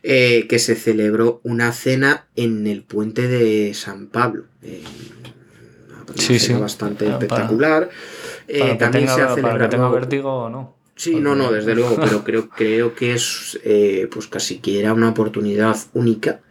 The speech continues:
Speaker 1: No sé si en, si en algún otro momento se puede, se les puede ocurrir volverlo a hacer. Es verdad que, que, bueno, las mesas son las que son, no, no hay más espacio, pero, pero bueno, creo que puede ser una,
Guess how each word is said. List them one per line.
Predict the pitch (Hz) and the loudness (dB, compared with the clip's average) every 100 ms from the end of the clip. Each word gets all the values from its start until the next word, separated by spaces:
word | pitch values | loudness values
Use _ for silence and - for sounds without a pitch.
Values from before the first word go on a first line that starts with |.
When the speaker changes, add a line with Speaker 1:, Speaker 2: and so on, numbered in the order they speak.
| _ - - - | _ -20 -10 -2
Speaker 1:
No | 113 | 0
sé | 101 | 0
si | 107 | 2
en, | 107 98 - | 2 0 -2
si | - | -2
en | 101 | -2
algún | 101 101 | -2 -2
otro | 101 104 | 0 0
momento | 101 98 101 - | -2 -4 -4 -4
se | - | -4
puede, | - 101 101 107 104 | -2 -2 0 0 0
se | - | -4
les | 90 | -6
puede | - - | -2 -2
ocurrir | - 92 104 104 - - - - - - | -2 -2 0 -2 -4 -14 -12 -14 -10 -2
volverlo | 123 127 131 | 0 2 2
a | 135 | 0
hacer. | 143 156 | 2 2
Es | 147 | 2
verdad | 127 120 127 | 2 2 2
que, | 123 113 104 | 2 0 0
que, | 110 | -2
bueno, | 104 113 - | -2 -2 -6
las | 110 107 104 | -4 -2 -2
mesas | 104 104 110 | -2 -2 -4
son | - 113 107 | -4 -2 -2
las | 107 104 | -2 -4
que | 107 | -4
son, | - 190 | -4 -4
no, | 123 107 | -2 -2
no | 104 104 | -2 -2
hay | |
más | 101 104 | -4 -4
espacio, | 107 107 147 147 202 277 - | -6 0 0 2 2 0 2
pero, | 113 107 107 - | 2 2 0 -2
pero | 104 107 | -4 -2
bueno, | 110 110 | -4 -4
creo | 113 | -4
que | 107 | -4
puede | 104 110 110 | 0 0 2
ser | 113 107 | -2 -2
una, | 110 110 | -2 -2